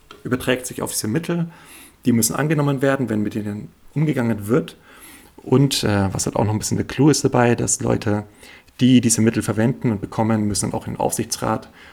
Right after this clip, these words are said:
und sind dann quasi wieder Teil dieser Governance, um zu, und mit in den Prozess, wer, an wen die anderen Mittel verteilt werden. Das ist eigentlich ganz clever gemacht, um damit umzugehen. Aber auch da hast du halt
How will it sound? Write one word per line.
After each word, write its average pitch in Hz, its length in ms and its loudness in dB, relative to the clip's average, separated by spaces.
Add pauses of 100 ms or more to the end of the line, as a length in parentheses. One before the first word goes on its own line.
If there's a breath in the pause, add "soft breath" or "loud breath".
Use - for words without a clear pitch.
und 120 120 -10
sind 110 120 -2
dann 104 80 -2
quasi 113 220 -2
wieder 113 140 -2
Teil 110 200 -2
dieser 107 160 -6
Governance, 113 680 0 (240 soft breath)
um - 140 -6
zu, 113 360 -4 (460)
und 123 180 2
mit 127 160 6
in 117 100 2
den 113 80 2
Prozess, 113 440 -2
wer, 113 280 2 (540)
an 110 160 0
wen 113 240 4
die 110 160 -2
anderen 110 260 -4
Mittel 117 180 -6
verteilt - 400 -8
werden. 110 200 -4
Das 110 120 -8
ist - 120 -8
eigentlich 117 160 -8
ganz - 180 -4
clever 120 260 -2
gemacht, 107 380 -4
um 113 80 -6
damit 113 240 -8
umzugehen. 113 440 -8 (580 loud breath)
Aber 131 160 2
auch 127 120 2
da 131 200 2
hast 123 160 2
du - 20 2
halt - 200 -4